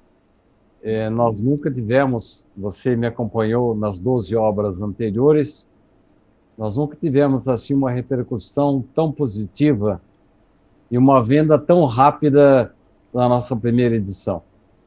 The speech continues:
É, isso nos traz muita alegria, é,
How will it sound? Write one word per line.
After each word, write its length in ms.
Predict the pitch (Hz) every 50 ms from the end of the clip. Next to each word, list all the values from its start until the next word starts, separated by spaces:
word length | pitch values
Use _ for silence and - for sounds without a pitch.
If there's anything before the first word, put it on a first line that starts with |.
| _ _ _ _ _ _ _ _ _ _ _ _ _ _ -
É, 280 | 107 110 110 110 110
isso 680 | 120 131 131 123 - - 147 139 131 127 123 104 - - _ _ _ _ _ _ _ _ _ _
nos 480 | 120 120 117 113 104 - - - - _ _ _
traz 260 | 117 123 117 110 98
muita 260 | 95 117 131 123 - 120
alegria, 560 | 110 104 95 95 113 131 147 156 147 117 - _ _ _ _ _ _ _ _ _ _ _ _ _ _ _ _ _ _ _ _ _ _
é, 720 | - 113 113 113 113 113 117 113 113 113 110 110 110 113 -